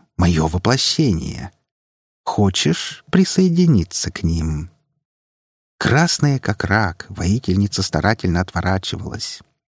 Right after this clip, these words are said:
Она несколько раз пыталась ответить, но из горла вырывалось лишь смущённое «ня». В конце концов она не выдержала и, прикрыв лицо руками, быстро закивала.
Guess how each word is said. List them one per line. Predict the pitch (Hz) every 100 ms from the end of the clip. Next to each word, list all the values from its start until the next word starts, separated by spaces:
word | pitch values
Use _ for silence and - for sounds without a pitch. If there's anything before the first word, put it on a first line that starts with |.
| _
Она | - 123
несколько | 143 139 - 135 131
раз | 131
пыталась | - 123 127 127 131
ответить, | - 156 156 - 107 - - _
но | 170 147
из | 127
горла | 120 147 127
вырывалось | 120 123 123 139 120 123
лишь | 127 131
смущённое | - 139 - - 143 135 131 123 - _ _ _ _ _ -
«ня». | 180 196 185 _ _ _ _ _ _ _ -
В | -
конце | 151 -
концов | - 156 - 170
она | 107 104
не | 120
выдержала | 208 190 170 175 175 _ -
и, | 101
прикрыв | - 95 - -
лицо | 87 - 85
руками, | 87 165 175 160 - _
быстро | 95 127 - - 135 131
закивала. | 80 104 - 87 76 80